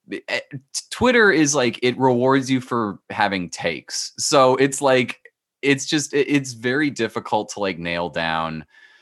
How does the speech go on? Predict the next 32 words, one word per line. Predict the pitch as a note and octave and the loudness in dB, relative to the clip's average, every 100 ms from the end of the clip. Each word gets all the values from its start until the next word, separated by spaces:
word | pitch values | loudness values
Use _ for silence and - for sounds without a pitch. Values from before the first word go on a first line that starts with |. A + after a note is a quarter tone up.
| _ | _
like, | F2+ D#2+ D2 | -4 -2 -4
what | D#2+ G2 G2+ | 0 0 0
people's | B2+ A2 G#2+ F2+ | -4 -2 -4 -4
motivations | F#2+ E2+ D#2 F#2+ G#2+ A2 A#2 A2 G#2 | -4 -4 -4 -2 0 -2 -4 -4 0
are, | G2+ G2 F#2+ F#2+ F#2+ | 2 2 2 0 -2
if | G2 - | -8 -4
they're | G2+ | -2
<laughs> | - F#3+ | 2 2
just, | - E3+ | 2 0
like, | D3+ | -2
saying | - A#2+ A#2+ B2+ | 0 0 0 -2
shit | D3 C#3 | -6 -4
for | B2 | -6
clout. | - - A2+ A2 A2+ - | -6 0 4 4 2 2
Also, | B2+ C3+ C3+ C3+ | 2 2 0 -4
so | B2+ - C#3 | -2 0 0
much | C#3+ C3 B2 | 2 0 0
of | B2 | -4
it | A2+ F#2+ | -4 -4
is | F#2+ | -6
just, | - G2 E2+ F#2+ | -6 -8 -8 -4
like, | E2+ E2 D2 - _ _ _ _ _ _ - | -4 -4 -8 -18 _ _ _ _ _ _ -2
uh, | F2+ D#2 D2 C#2 C2 - _ _ - | 0 0 -2 -4 -8 -12 _ _ -6
it's, | A#2+ B2 | -4 -2
it's | D3 D3+ C#3 | 2 2 0
just | - C3+ A#2+ | -4 -4 -4
aesthetic | G#2 - F2+ F#2 - | -2 0 0 0 -2
where | F#2 E2+ | -2 -2
it's | E2+ E2 | -4 -6
like, | D#2+ E2 - | -8 -8 -4
I | G2 G#2+ | 0 0
don't, | G2+ G#2 G2+ G2 F#2+ | 0 -2 0 0 -2